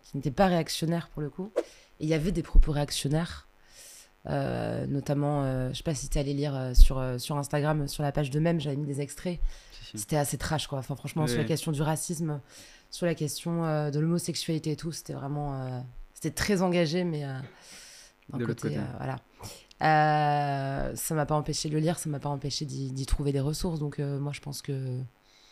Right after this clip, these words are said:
Speaker 1: maintenant, m-, tu vois, j'allais pas, j'allais pas, moi, effacer ce que je pense. Pour moi, c'était important de dire ça parce que, euh, je savais que de fait, il y allait avoir beaucoup de, beaucoup d'ados, beaucoup de parents qui me suivent, euh, qui allaient l'acheter.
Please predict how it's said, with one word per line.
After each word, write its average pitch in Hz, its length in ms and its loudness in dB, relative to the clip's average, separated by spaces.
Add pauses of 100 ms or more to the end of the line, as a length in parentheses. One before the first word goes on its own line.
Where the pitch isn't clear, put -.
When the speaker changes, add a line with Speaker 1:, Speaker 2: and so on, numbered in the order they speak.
(560)
Speaker 1:
maintenant, 175 360 0
m-, 165 60 -6 (260)
tu - 120 -6
vois, 190 80 4
j'allais 165 180 2
pas, 170 380 6
j'allais 156 180 0
pas, 185 100 4
moi, 180 160 4
effacer 156 300 -2
ce - 80 -4
que - 100 -2
je 127 60 -4
pense. 190 380 -2
Pour 156 100 -2
moi, 170 100 4
c'était 170 220 -4
important 151 400 -2
de 156 60 -2
dire 147 140 -4
ça 190 140 -4
parce 165 200 -6
que, 147 160 -8 (920)
euh, 151 360 -2
je 151 100 -10
savais 180 260 -4
que 170 80 -4
de 175 100 -4
fait, 214 340 -10
il - 20 -8
y - 40 -2
allait 165 80 -4
avoir 156 200 -4
beaucoup 165 280 -8
de, 156 480 -2 (920)
beaucoup 156 240 -4
d'ados, 175 420 4
beaucoup 151 200 -4
de - 60 -12
parents 165 240 2
qui - 160 -6
me 143 40 -4
suivent, 156 320 -2
euh, 147 240 2
qui - 160 -6
allaient 143 120 2
l'acheter. 139 400 -2